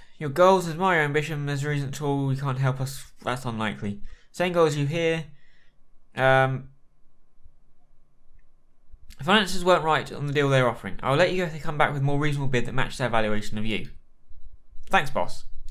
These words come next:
Good. Hopefully they won't. Eleven and a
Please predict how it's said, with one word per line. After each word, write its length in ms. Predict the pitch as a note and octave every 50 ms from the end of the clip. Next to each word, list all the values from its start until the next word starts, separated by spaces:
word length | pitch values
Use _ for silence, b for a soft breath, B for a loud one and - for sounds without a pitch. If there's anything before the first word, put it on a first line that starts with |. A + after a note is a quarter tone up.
| - -
Good. 280 | E3+ C3 - - - b b b b b b b b b b b b b b b b b b b b b -
Hopefully 280 | - F3+ E3+ D#3 E3
they 120 | D3+ D3+ C#3+
won't. 340 | C3+ A#2+ G#2 - - - - - - - - - - - - - - - - - - - - - - - - - - - - - - -
Eleven 280 | C#3 D#3+ G3 G#3+ A#3 A3
and 60 |
a 40 | F#3+